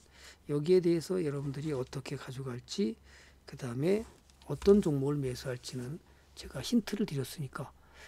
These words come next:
그걸 잘 활용해서, 그 다음에 미리미리 볼 수 없다면 결국은 유료 방송을 올 수밖에 없습니다. 그것을 벌써 투자의 안목으로 보고 우리는 미리 준비해서 매수하고 가고 있기 때문에 그런 것이 더 훨씬 더 유리하다는 거죠.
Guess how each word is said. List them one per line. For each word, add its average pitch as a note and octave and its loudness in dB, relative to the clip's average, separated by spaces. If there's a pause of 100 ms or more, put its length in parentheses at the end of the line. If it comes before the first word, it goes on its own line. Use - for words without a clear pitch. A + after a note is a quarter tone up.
그걸 C#3+ -2
잘 C#3 -4
활용해서, F3 0 (600)
그 - -18
다음에 A#2+ -2
미리미리 B3+ 10
볼 E3 6
수 - 2
없다면 D#3 -2
결국은 D#3 -4 (400)
유료 F3+ 12
방송을 F3+ 6
올 G#3+ 0
수밖에 - -4
없습니다. C#3 -6 (540)
그것을 F3+ 2
벌써 D#3+ -2
투자의 - 4
안목으로 D3 2
보고 D3 -4 (420)
우리는 G#3+ 6
미리 E3 2
준비해서 D3+ 0
매수하고 B2+ -2
가고 B2+ -4
있기 - -8
때문에 C#3 -4 (300)
그런 F3+ 2
것이 G3 0
더 G3+ 0
훨씬 - -2
더 A3 2
유리하다는 C#3 0
거죠. B2 -12